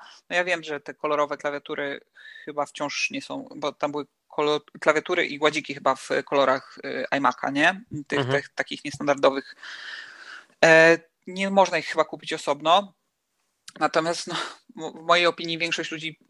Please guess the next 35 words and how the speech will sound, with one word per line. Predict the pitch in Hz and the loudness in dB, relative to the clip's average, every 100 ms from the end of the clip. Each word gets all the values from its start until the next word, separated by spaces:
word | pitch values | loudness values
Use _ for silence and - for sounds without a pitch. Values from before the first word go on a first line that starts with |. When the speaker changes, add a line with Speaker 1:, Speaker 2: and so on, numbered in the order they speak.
| _ _ - | _ _ -8
Speaker 1:
po | 151 | -4
prostu | 165 156 - 156 | -2 -2 -4 -6
kupi | - 170 | -6 -10
sobie | 160 151 147 | -4 -4 -4
któryś | - 147 143 | -2 -2 -2
z | |
neutralnych | 147 143 147 143 135 | -4 4 4 6 2
kolorów, | 135 139 135 | 2 2 0
czy | - | -6
to | 143 | -4
właśnie | 135 - 143 139 135 - - _ _ | -4 -2 -4 -4 -6 -12 -16 _ _
czarny, | - 147 143 135 | 4 4 2 -4
czy | 139 | 0
biały | 143 135 147 165 175 | 4 4 6 4 2
i, | 160 156 151 | -4 -10 -8
i | 156 | -6
jakoś | 156 156 156 | -4 -4 -6
to | 147 | -8
przeżyje, | - 143 147 | -6 -4 -4
to | 151 139 | -4 -2
samo | 143 139 | -2 -2
zresztą | 143 - | -6 -8
z | 139 | -4
klawiaturami. | 151 147 - 151 139 160 - - - - - | -2 -2 0 4 4 0 -12 -16 -18 -18 2
No | 202 | 4
ale | 214 | 6
wiesz, | 208 202 | 4 2
no | 170 180 | -2 -4
też, | 190 185 - - | -2 -4 -6 -8
y, | - 175 175 175 170 - _ | -4 -2 0 -2 -6 -16 _
nie | - 180 | -12 -2
dajmy | 175 175 | 0 -2
się | - | -6
zwariować, | 170 170 165 151 - | -2 0 2 0 0
no | 151 151 | -4 -4